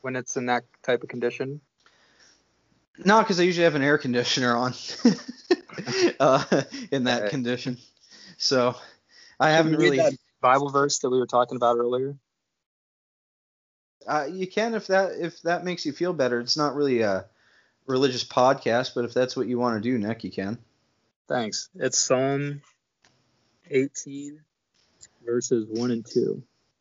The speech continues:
Speaker 1: "I love you, Lord, my strength. The Lord is my rock, my fortress, and my deliverer.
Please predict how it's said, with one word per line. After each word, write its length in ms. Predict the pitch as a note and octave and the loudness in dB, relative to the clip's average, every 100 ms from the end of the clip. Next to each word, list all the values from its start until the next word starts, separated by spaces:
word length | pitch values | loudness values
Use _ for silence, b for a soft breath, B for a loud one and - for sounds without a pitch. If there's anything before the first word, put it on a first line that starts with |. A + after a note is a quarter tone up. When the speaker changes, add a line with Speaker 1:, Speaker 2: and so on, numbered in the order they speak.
| _ - | _ -4
Speaker 1:
"I 60 | A#2 | 2
love 260 | C3 C#3 | 4 4
you, 140 | C#3+ C#3 | 4 2
Lord, 280 | B2+ B2 | 2 2
my 140 | A#2+ A2 | 0 -4
strength. 560 | - B2+ B2 C3 - _ _ _ _ - | -2 -2 0 -2 -6 _ _ _ _ -6
The 60 | A#2+ | 2
Lord 240 | A#2+ B2 | 6 6
is 100 | A#2 | 6
my 140 | A#2 A2 | 4 4
rock, 420 | A#2 A#2+ C3 - | 6 6 4 0
my 120 | A2+ | -4
fortress, 580 | - B2+ B2 - C3 - | -2 0 0 2 -2 0
and 80 | A#2 | -2
my 120 | A2 | -2
deliverer. 580 | A2 A#2+ B2 C3 C#3 | 4 4 6 4 2